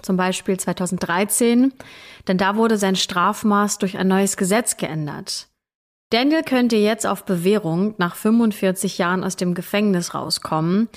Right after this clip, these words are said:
denn das Gesetz soll jungen Straftäterinnen und Straftätern entgegenkommen. Vor ein paar Jahren stellt Daniel dann auch tatsächlich einen Antrag, dass er früher auf Bewährung aus dem Gefängnis freikommen möchte.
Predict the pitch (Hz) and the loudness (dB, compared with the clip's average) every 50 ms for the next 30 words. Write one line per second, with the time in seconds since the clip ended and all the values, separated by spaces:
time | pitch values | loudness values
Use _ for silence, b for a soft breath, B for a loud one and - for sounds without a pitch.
0 | B B B B B B B B B B 208 202 208 233 226 - - 226 196 185 | B B B B B B B B B B 0 2 2 2 0 0 -2 -2 0 2
1 | 220 247 285 277 - - 240 208 202 202 196 202 214 226 254 247 - - - - | 2 0 0 0 -2 0 2 2 4 4 4 4 4 2 2 0 -2 -4 -2 0
2 | 196 208 220 - - - 220 208 - 220 196 196 196 190 175 175 - - - 180 | 0 0 0 -2 -2 -2 -2 0 0 -2 0 0 0 0 -2 -4 -6 -4 -2 0
3 | 180 196 196 - - - 208 190 - 202 196 196 - 190 185 - 214 214 208 185 | 0 0 -2 -4 -2 -2 -2 0 0 0 0 2 0 0 0 2 2 2 2 2
4 | 170 160 - - - 156 147 - 170 175 175 _ _ _ _ b b b b b | 0 0 -2 -8 -10 -10 -10 -8 -10 -12 -14 _ _ _ _ b b b b b
5 | b _ _ _ _ - 220 202 202 202 - 247 285 294 254 208 208 214 233 - | b _ _ _ _ -2 -2 -2 0 0 0 2 2 2 2 2 2 2 0 0
6 | - - 202 196 190 208 196 196 202 190 196 185 196 185 190 180 185 - - 175 | 0 0 0 2 2 2 2 2 2 2 0 0 0 0 0 -2 -4 -4 -4 -4
7 | - 214 254 277 - 196 160 - - - 170 165 156 156 165 165 - - 170 165 | 0 0 0 0 0 -2 -4 -4 -4 -6 -6 -6 -6 -4 -6 -6 -4 -2 0 0
8 | 180 226 240 - - 208 196 - - 190 180 - - 240 226 233 233 220 202 170 | 0 0 -2 -4 -2 -2 -2 -2 -2 -4 -4 -2 0 0 2 2 2 2 2 0
9 | 196 185 - - 185 175 180 196 202 196 202 190 190 - 180 180 - - 185 175 | 0 -2 -4 -6 -4 0 0 0 0 0 0 -2 -2 -2 -6 -6 -4 -2 -2 -2
10 | 170 180 - - 214 226 220 196 175 - - - - 147 156 - - - 151 151 | -2 -4 -2 -2 0 2 2 0 0 -2 -6 -6 -4 -6 -4 -4 -4 -4 -2 -2
11 | 156 156 - - - 185 190 220 240 | -2 -4 -6 -2 0 0 2 0 0